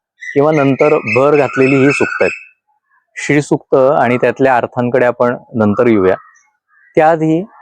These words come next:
काही हजार वर्षापूर्वींचा काळ थोडा डोळ्यापुढे आणूया. तो असा काळ की जेव्हा सगळं पावसावर अवलंबून होतं, जसं आजही आहे. पाऊस पडला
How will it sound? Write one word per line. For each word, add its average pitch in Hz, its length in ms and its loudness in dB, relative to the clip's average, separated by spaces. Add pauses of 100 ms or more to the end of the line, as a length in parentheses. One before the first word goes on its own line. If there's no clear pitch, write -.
(340)
काही 139 340 2
हजार 143 320 2
वर्षापूर्वींचा 131 920 2
काळ 117 320 0 (340)
थोडा 110 200 2
डोळ्यापुढे 113 640 0
आणूया. 90 360 -2 (1300)
तो 160 80 2
असा 143 200 0
काळ 143 340 0
की 139 260 -4
जेव्हा 135 380 0
सगळं 139 280 0
पावसावर 127 500 0
अवलंबून 120 400 0
होतं, 95 260 0 (340)
जसं 113 380 0
आजही 110 360 0
आहे. 90 140 -2 (1000)
पाऊस 139 280 0
पडला 131 520 2